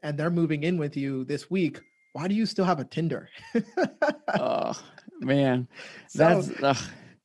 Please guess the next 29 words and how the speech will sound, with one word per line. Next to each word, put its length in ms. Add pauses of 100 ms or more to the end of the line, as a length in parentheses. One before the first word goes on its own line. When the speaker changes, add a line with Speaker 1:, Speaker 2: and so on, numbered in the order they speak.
Speaker 1:
let's 200
unpack 460
that 180
real 180
quick, 600
um, 520
and 140
just 180
get 180
more 240
consciously 840
aware 640 (120)
<laughs> 460
about 420
some 100
Speaker 2:
Yeah. 240
Speaker 1:
stuff 100
here. 220 (580)
Um, 440
y-, 100
again, 260
your 120
thoughts 300
on 260 (220)
trial 460
runs, 460
living 320
together. 320
Speaker 2:
Man, 280